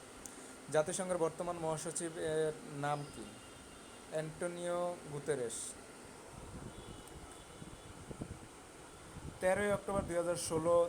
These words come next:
জাতিসংঘের সাধারণ পরিষদের অনুমোদনের মধ্য দিয়ে আনুষ্ঠানিকভাবে নবম মহাসচিব নিযুক্ত হন পর্তুগালের সাবেক প্রধানমন্ত্রী ও জাতিসংঘ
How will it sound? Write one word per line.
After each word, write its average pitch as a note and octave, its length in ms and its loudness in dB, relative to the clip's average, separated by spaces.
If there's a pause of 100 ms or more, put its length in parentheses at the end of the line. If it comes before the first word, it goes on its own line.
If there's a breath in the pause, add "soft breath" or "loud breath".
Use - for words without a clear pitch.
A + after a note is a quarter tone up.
জাতিসংঘের D#3 600 2
সাধারণ D3+ 320 2
পরিষদের D3+ 500 4 (640)
অনুমোদনের F3+ 500 2
মধ্য D#3+ 180 0
দিয়ে E3 240 2
আনুষ্ঠানিকভাবে F3 540 2 (120)
নবম D#3 300 4
মহাসচিব D#3 380 -2
নিযুক্ত D3+ 300 -2
হন D3+ 200 2
পর্তুগালের D#3 480 2
সাবেক D3+ 300 2
প্রধানমন্ত্রী D3+ 520 0
ও D3 80 2 (140)
জাতিসংঘ D3+ 420 -2